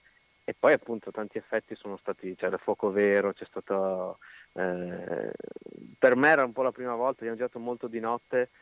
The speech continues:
con molti effetti e poi ci sono stati molti effetti speciali anche dopo ed era la prima volta che approcciavo un film così. Io volevo mettere dentro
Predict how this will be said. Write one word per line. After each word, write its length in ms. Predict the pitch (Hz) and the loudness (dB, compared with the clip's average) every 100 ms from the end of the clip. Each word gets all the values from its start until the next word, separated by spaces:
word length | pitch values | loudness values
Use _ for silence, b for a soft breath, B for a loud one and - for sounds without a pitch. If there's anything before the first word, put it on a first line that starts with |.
| b b | b b
con 160 | - 110 | -14 -8
molti 240 | 113 - | -8 -8
effetti 360 | 110 - 131 - | -6 -2 0 0
e 20 | |
poi 100 | 139 | -2
ci 60 | 127 | -2
sono 120 | 113 | -2
stati 120 | 113 | -2
molti 220 | 110 110 113 | 0 -2 -2
effetti 260 | 117 - | -4 -4
speciali 420 | - 107 - 110 | -6 -4 2 2
anche 200 | 107 - | 2 0
dopo 440 | 104 104 - - - B B B B _ _ _ _ _ _ | 2 4 2 -6 -14 B B B B _ _ _ _ _ _
ed 220 | - 104 | -6 0
era 140 | 110 120 | 4 6
la 80 | |
prima 180 | 117 120 | 4 4
volta 220 | 117 113 | 4 2
che 100 | 113 | -4
approcciavo 420 | 101 - 110 113 107 | -4 -6 -2 2 2
un 120 | 104 | 0
film 260 | - 117 | -4 -4
così. 320 | 110 113 110 104 B B B | 0 0 2 -2 B B B
Io 140 | 160 | 6
volevo 180 | 135 139 | 8 8
mettere 300 | 139 131 123 | 6 2 0
dentro 480 | 139 135 127 123 | 0 -2 2 0